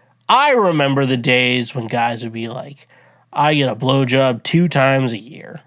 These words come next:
You know, like, those were the guys. And now it's like, you know,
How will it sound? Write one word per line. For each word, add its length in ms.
You 160
know, 220
like, 240
those 260
were 100
the 80
guys. 380
And 240
now 200
it's 160
like, 360
you 120
know, 180